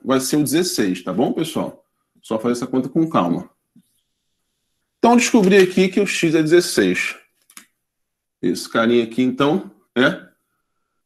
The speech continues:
sixteen. Maravilha, tá vendo como é que o teorema de Pitágoras é importante? Agora eu vou calcular aqui um monte de coisa, tá? Vamos começar aqui pegando o ângulo alfa, né? Isso aqui é uma letra grega chamada alfa, tudo bem?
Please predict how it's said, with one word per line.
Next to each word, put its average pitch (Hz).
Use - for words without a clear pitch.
sixteen. 107
Maravilha, 180
tá 123
vendo 127
como 117
é 120
que 120
o -
teorema 110
de -
Pitágoras 107
é 110
importante? 104
Agora 208
eu 247
vou 262
calcular 208
aqui 190
um 226
monte 269
de 254
coisa, -
tá? -
Vamos -
começar 180
aqui -
pegando 151
o 143
ângulo 156
alfa, 131
né? 151
Isso -
aqui 120
é -
uma 165
letra 139
grega 120
chamada 120
alfa, 85
tudo 101
bem? 135